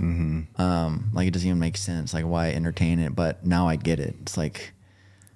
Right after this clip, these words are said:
Speaker 1: Yeah.
Speaker 2: it, it just pisses you off <laughs> sometimes.
Speaker 1: Yeah,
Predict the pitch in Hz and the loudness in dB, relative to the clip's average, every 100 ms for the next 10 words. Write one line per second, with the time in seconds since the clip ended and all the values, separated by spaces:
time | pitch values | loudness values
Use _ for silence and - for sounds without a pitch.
0 | - 92 78 - 92 - 104 98 - 95 | -10 -8 -8 -2 -2 2 2 2 -2 -2
1 | - 76 - 73 92 76 - - - 131 | -2 -6 -4 2 2 2 -2 -6 4 4
2 | 113 104 107 95 135 113 101 | 4 0 -2 -2 2 4 4